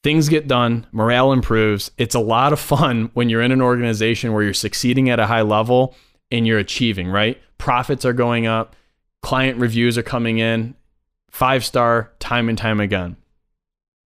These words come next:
I want you to write this next piece down. This is where leaders become change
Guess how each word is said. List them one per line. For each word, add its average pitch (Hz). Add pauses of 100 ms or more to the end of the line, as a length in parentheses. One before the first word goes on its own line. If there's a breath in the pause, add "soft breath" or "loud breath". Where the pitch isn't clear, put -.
(880)
I 127
want 135
you 175
to 160
write 131
this 123
next 110
piece 110
down. 95 (600)
This 127
is 156
where 151
leaders 123
become 113
change 117